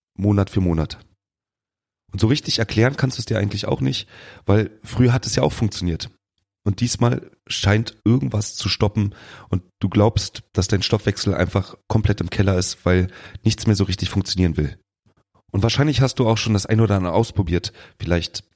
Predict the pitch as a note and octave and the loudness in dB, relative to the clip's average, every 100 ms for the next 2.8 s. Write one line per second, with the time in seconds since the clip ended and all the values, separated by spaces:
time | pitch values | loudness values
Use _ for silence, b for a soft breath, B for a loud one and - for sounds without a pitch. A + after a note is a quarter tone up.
0 | _ F#2 F#2 G2 A#2+ - G#2 - G2+ - | _ -6 2 2 4 2 0 0 -4 0
1 | G#2 F#2 - _ _ _ - F#2 G2+ G#2 | 0 -2 -8 _ _ _ 0 0 2 2
2 | G2+ G2+ - G2+ G#2+ - A2+ G#2 | 2 2 0 0 -2 -2 -4 -4